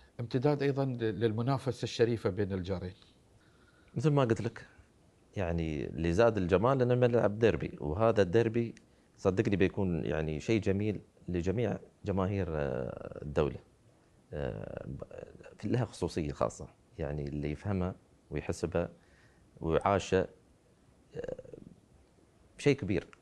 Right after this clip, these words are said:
Speaker 2: شيء كبير. الواحد شو يقول، بس ال-، ال-، ال-، الإحساس مختلف بين الجماهير، الجماهير في بيوتهم، بين العوائل وبين هاي.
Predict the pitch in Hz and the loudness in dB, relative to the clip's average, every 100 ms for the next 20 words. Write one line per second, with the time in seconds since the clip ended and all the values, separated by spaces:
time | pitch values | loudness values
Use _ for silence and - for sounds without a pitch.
0 | _ - 95 95 87 95 117 113 95 - | _ -4 -2 -2 0 4 4 4 -2 -8
1 | _ - - 120 110 123 - - - - | _ -6 0 2 2 -2 -4 -6 -6 -10
2 | - - _ - - _ _ - 104 101 | -18 -20 _ -20 -20 _ _ -2 2 4
3 | 92 90 82 80 76 80 - 127 - 95 | 4 4 4 2 0 -2 2 0 2 -2
4 | - 71 - - _ _ _ 90 120 92 | -2 -4 -8 -20 _ _ _ 0 2 2
5 | 80 82 76 76 73 69 - 87 92 87 | 0 0 0 -2 -2 -4 -4 -2 0 0
6 | 90 87 82 82 80 - 73 76 90 87 | -2 -2 -2 0 -2 -2 -4 0 0 2
7 | 80 85 82 78 76 76 78 92 85 85 | 2 4 6 4 2 0 0 0 0 -2